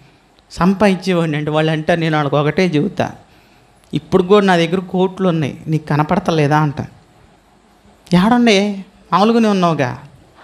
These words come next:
ఇహలోక సంబంధించిన దేవత వాళ్ళ కళ్ళకి ఏం కట్టించిందంట? గ్రుడ్డితనాన్ని. దేవుడిచ్చే నిత్య జీవనం మించిన ఆస్తి ఈ ప్రపంచంలో ఎక్కడ కూడా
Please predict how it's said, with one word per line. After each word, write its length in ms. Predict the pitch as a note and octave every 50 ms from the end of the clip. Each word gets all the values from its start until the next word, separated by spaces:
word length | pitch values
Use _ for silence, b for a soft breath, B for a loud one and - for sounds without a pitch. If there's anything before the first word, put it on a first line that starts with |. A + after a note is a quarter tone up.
| B B B B
ఇహలోక 680 | - D#3+ D3 - F#3 F#3 F#3 F#3+ F#3+ F#3+ F#3+ F#3+ G3 F#3
సంబంధించిన 800 | F#3 F#3+ F3 E3 F3 F3+ F3+ F3+ F3 F3 E3+ E3+ E3 - E3+ E3
దేవత 380 | D#3+ E3 D#3+ D#3+ D#3+ D#3+ -
వాళ్ళ 240 | D#3+ D#3 D3+ D3+ D3+
కళ్ళకి 460 | D3 - E3 D#3+ D#3+ F3 F3 E3 F3
ఏం 200 | D#3+ D#3+ E3+ F3
కట్టించిందంట? 640 | E3+ E3 D#3+ E3 D#3 D3 D#3+ - - D#3+ D#3 D#3 F3 F3 G3 A3+ C4+ C#4+ - b b b b b b b b b b _ _ F3+ D3 C#3+
గ్రుడ్డితనాన్ని. 960 | F3 F#3 G3+ G3+ G3+ F#3 A#3+ A#3 - A#3 A3+ G#3+ G#3+ G#3 G3 F3+ D#3+ C3 B2+ A2+ G#2+ - - - - - _ _ _ _ _ _ b b b b b b b b b b b b b b b _ _ -
దేవుడిచ్చే 1120 | C#3 C3 B2+ B2+ E3 E3+ F3 F#3 G3+ G#3+ A3+ A#3+ A#3+ A#3+ A#3+ A3+ A3 A3 - - - A3 G3+
నిత్య 400 | F#3+ F3 E3 D#3+ D#3+ - - G#3+
జీవనం 460 | F#3+ E3+ G3 G3+ G3+ G3+ G3+ F#3+ F#3+
మించిన 380 | F#3 F#3 F#3 F3 F3+ F#3 E3+ E3
ఆస్తి 480 | D#3 D3+ D3 E3 F#3 F3+ F3+ - F#3+
ఈ 60 | E3+ D#3
ప్రపంచంలో 760 | - - D#3 C#3 - F3+ E3+ E3+ - - E3+ E3 D#3 D#3 D3+
ఎక్కడ 400 | D3 C#3+ C3+ C3+ - - E3 D#3
కూడా 480 | D#3 C#3+ D3+ D3+ C#3+ D3 E3+ A3 D4+